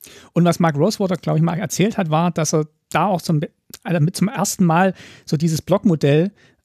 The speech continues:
äh, auch sich überlegt hat, wie kann das funktionieren bei diesen drei Blöcken, und dann ist er auf die Idee gekommen, okay, das erste ist halt die Vergangenheit, das zweite ist so die Gegenwart von Magic und das dritte ist die Zukunft von Magic,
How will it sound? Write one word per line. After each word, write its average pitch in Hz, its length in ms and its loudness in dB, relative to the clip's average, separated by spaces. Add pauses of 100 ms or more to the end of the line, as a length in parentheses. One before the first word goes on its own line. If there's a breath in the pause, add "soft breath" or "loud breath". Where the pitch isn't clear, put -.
(100)
äh, 156 160 2
auch 170 140 -2
sich 160 140 -2
überlegt 165 340 0
hat, 175 160 -2
wie 156 80 -4
kann 160 160 0
das 160 120 0
funktionieren 175 600 2
bei 202 80 2
diesen 190 200 -2
drei 180 160 -2
Blöcken, 190 280 -2
und 147 160 0
dann 151 180 2
ist 170 80 -4
er 196 80 -4
auf 160 80 -2
die 156 100 -2
Idee 147 140 2
gekommen, 185 340 0
okay, 180 200 0
das 143 100 0
erste 165 300 -2
ist 143 80 -4
halt 143 120 0
die 139 40 -2
Vergangenheit, 202 440 2
das 156 160 -4
zweite 165 320 2
ist 175 140 -4
so 170 80 0
die 139 140 -2
Gegenwart 208 360 2
von 185 140 2
Magic 175 320 0
und 147 80 2
das 139 140 0
dritte 202 240 -2
ist 170 180 -4
die 139 80 -6
Zukunft - 420 -2
von 127 160 0
Magic, 131 400 0